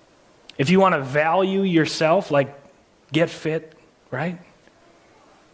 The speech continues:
The body's a temple of the Holy Spirit.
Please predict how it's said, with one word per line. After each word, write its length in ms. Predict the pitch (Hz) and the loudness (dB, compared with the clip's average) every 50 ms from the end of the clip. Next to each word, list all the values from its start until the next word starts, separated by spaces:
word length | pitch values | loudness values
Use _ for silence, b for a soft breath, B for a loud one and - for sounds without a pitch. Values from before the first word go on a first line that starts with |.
| _ _ _ _ _ | _ _ _ _ _
The 60 | - 120 | -4 -2
body's 360 | 131 135 143 147 147 131 131 | 0 0 0 0 -2 -8 -10
a 60 | 110 - - - _ b b b b b b b - | -12 -14 -20 -20 _ b b b b b b b -4
temple 340 | - 156 156 151 160 156 | -4 -4 -2 -2 -2 -2
of 60 | 156 139 | 0 -2
the 80 | 135 | -2
Holy 260 | 131 147 147 143 139 | -4 -2 -2 -2 -4
Spirit. 420 | 131 - - - 147 151 175 175 | -6 -8 -8 -8 -6 -6 -6 -10